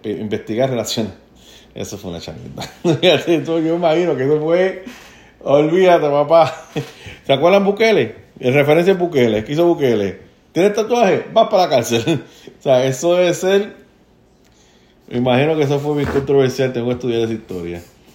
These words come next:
Me imagino que debe ser controversial. Mire, uno no lo sabe todo.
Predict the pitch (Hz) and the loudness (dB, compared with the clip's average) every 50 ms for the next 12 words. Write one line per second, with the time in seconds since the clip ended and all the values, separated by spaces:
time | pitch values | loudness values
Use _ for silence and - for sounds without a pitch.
0 | _ _ _ _ _ _ _ _ - - 85 104 101 110 117 110 113 107 104 101 | _ _ _ _ _ _ _ _ -16 -10 -8 -4 -2 -2 -2 0 0 0 -2 -2
1 | 104 107 - 107 101 101 104 98 92 92 - - 82 76 - - _ _ _ _ | -4 -6 -6 -6 -6 -4 -4 -4 -4 -6 -8 -12 -16 -18 -20 -20 _ _ _ _
2 | _ _ _ _ _ - _ - - - - 98 107 127 120 104 - - - 98 | _ _ _ _ _ -20 _ -20 -20 -12 -8 -4 -2 0 0 0 -2 -6 -8 -6
3 | 98 104 113 117 120 110 - 117 104 98 92 82 92 98 117 117 98 87 78 - | -4 -2 -2 -2 -2 -2 0 0 0 0 0 -2 -2 -2 -2 -2 -2 -6 -8 -14